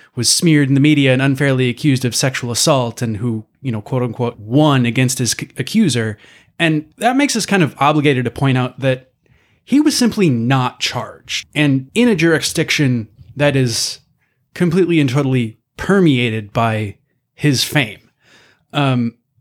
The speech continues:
he was never vindicated. You know, it, it was simply not charged with a crime. And the accusation was never really retracted. You know, a lot of people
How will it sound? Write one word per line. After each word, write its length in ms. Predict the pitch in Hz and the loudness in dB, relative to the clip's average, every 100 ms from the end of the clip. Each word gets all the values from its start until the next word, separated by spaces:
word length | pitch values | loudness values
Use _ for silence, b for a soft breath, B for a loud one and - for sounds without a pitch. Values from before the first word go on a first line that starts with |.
| _ | _
he 140 | 147 240 | 0 2
was 120 | 262 | 2
never 160 | 262 233 | 2 2
vindicated. 880 | 143 147 190 131 - - - - - | 2 2 2 -2 -6 -16 -20 -20 -10
You 100 | 139 | -2
know, 160 | 143 131 | 0 0
it, 160 | 143 - | -4 -6
it 220 | 151 143 | -8 -2
was 160 | 156 - | -2 0
simply 720 | 185 160 147 151 131 117 - _ _ _ _ _ - | 0 0 0 2 2 -2 -10 _ _ _ _ _ -16
not 400 | 120 123 127 127 | -8 -4 -4 -4
charged 320 | - 131 107 | -4 -4 -2
with 140 | 110 113 | -8 -8
a 40 | |
crime. 480 | - 120 - - 135 _ _ _ _ _ _ _ _ _ _ _ _ _ | -10 -12 -12 -20 _ _ _ _ _ _ _ _ _ _ _ _ _ _
And 80 | 156 | 0
the 80 | 165 | 2
accusation 640 | 196 185 156 175 151 143 | 2 0 2 2 2 2
was 100 | 120 | 2
never 200 | 131 131 | 2 2
really 320 | 120 117 107 - - | 0 -2 -6 -10 -10
retracted. 880 | 123 120 - 123 110 - - - - b b b b b | -8 -8 -6 -6 -8 -16 -20 -20 -20 b b b b b
You 120 | - 131 | -4 0
know, 100 | 127 | 2
a 40 | |
lot 160 | 135 135 | 2 0
of 100 | 135 | -2
people 480 | 135 135 120 110 | -2 -2 -6 -8